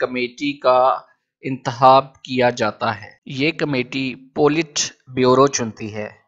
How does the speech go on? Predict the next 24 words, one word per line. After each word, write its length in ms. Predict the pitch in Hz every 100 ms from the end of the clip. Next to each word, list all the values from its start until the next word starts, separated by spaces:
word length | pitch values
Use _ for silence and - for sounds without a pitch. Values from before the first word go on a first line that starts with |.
| _ _
और 260 | 135 131 -
इस 480 | 165 170 - - _ -
पोलिट 440 | 143 156 160 - 127
ब्यूरो 440 | 127 127 135 147
में 160 | 143 127
से 220 | - 131
फिर 220 | - 135 135 _ -
पोलिट 400 | 139 143 147 123
ब्यूरो 340 | 127 123 123
स्टैंडिंग 520 | 135 - 127 120 135 135 131
कमेटी 360 | 127 127 160
का 160 | 151 131
जन्म 320 | 123 117 127 120
होता 320 | 123 120 123 123
है 200 | 139 147 _ _ _ _ _ _ -
और 120 | 143
यही 360 | 139 151 165 175
चीन 340 | 151 143 143
के 180 | 139 135
असल 340 | 123 - 135
बाख्तियार 760 | 123 123 110 - 120 123 147 -
अदारे 360 | 127 120 117 113
होते 340 | 113 110 -
हैं। 320 | 110 110 107